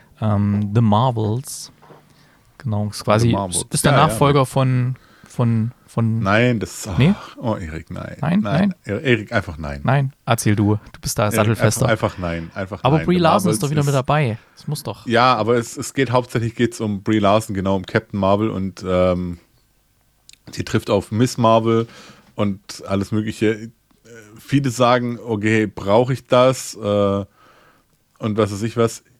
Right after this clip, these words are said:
Speaker 2: Ich find's tatsächlich relativ spannend, das zu sehen, weil zum einen mag ich Brie Larson und, ähm, zum anderen ist es so, so ein, ein, ein Woman-Power-Film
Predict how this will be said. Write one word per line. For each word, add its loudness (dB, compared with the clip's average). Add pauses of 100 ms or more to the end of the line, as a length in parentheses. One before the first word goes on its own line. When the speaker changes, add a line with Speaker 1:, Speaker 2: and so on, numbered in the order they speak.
(280)
Speaker 2:
Ich -8
find's 0
tatsächlich 0
relativ 2
spannend, 0
das -6
zu -10
sehen, 0
weil 0
zum -10
einen 0
mag -2
ich -8 (140)
Brie 0
Larson 0 (680)
und, 0 (160)
ähm, 0
zum -12
anderen -2 (160)
ist -2
es -8
so, 4
so 2 (220)
ein, -4
ein, -4 (920)
ein 0
Woman-Power-Film 0